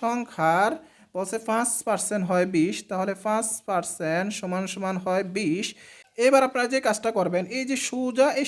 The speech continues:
সংখ্যাগুলোকে উল্টে দিবেন, এখানে বিশকে আগে নিয়ে আসবেন, into এখানে যেহেতু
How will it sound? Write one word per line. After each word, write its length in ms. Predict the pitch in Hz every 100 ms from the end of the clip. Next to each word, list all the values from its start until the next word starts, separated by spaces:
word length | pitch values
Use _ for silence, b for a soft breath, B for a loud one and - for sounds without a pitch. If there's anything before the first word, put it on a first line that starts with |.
| 220
সংখ্যাগুলোকে 500 | 202 202 208 202 208
উল্টে 200 | 254 254 175
দিবেন, 180 | 139 151 175
এখানে 200 | 185 214 196
বিশকে 320 | 208 220 - 220
আগে 120 | 233 233
নিয়ে 120 | 240
আসবেন, 280 | 233 - 240 285 - 294
into 320 | 311 294 240 277 B B B 226
এখানে 160 | 262 269
যেহেতু 180 | 269